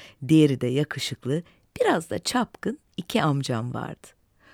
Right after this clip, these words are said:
Çok okumamalarına rağmen kendilerini yetiştirmiş, dünya tatlısı iki de halam. O günlere ait çok güzel anılarım var. Mesela Pesah, Hamursuz Bayramı gecelerinde babaannemin evinde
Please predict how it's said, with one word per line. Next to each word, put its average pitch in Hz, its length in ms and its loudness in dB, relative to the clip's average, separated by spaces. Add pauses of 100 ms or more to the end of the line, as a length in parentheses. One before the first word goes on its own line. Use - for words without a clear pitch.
(320)
Çok - 220 0
okumamalarına 135 840 2
rağmen 170 460 0 (320)
kendilerini 208 580 4
yetiştirmiş, 147 800 -4 (160)
dünya 208 440 4
tatlısı - 540 -6
iki 151 260 0
de 190 60 2
halam. 135 360 -4 (960)
O 269 100 8
günlere 226 360 6
ait 202 360 2
çok - 260 -8
güzel 165 360 2
anılarım 131 500 -2
var. - 260 -14 (680)
Mesela 240 540 4 (100)
Pesah, 175 420 2 (340)
Hamursuz 202 580 4
Bayramı 139 360 4
gecelerinde 127 760 -4 (460)
babaannemin 220 580 6
evinde 160 520 0